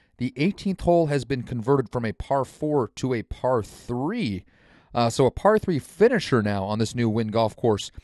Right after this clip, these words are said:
Uh, but seeing how it is Las Vegas, if you make an ace on, uh, number eighteen, depending on which tees you're playing, that is an automatic ten to twenty thousand dollars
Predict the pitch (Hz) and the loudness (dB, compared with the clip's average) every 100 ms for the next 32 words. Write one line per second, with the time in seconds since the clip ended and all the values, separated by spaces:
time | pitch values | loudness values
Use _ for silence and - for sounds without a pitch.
0 | - - - 127 131 120 135 - 170 147 | -20 -20 -4 0 2 2 0 0 -2 0
1 | 139 131 123 123 107 117 104 147 147 139 | 0 2 2 2 0 -4 0 4 4 4
2 | 135 - - 127 156 190 175 156 131 _ | 0 -6 -4 -4 -2 -2 -2 -4 -6 _
3 | 156 185 104 - - - _ _ _ _ | -2 0 0 -4 -8 -12 _ _ _ _
4 | 123 127 123 120 117 113 113 110 117 113 | 2 4 4 4 4 4 2 2 2 0
5 | 127 117 113 165 170 135 127 - - 175 | -2 -4 -4 -4 -4 -4 -4 -4 -2 0
6 | 135 - 120 110 104 - _ _ - 180 | 0 0 2 2 0 -6 _ _ 2 4
7 | 147 135 131 139 139 131 127 123 _ - | 4 0 4 4 4 2 2 0 _ -6
8 | 151 165 175 160 - - 156 151 143 - | -2 -2 -2 -4 -8 -2 -2 -2 -4 0
9 | 143 143 147 147 147 139 131 110 92 87 | 2 4 4 2 2 6 6 6 0 -8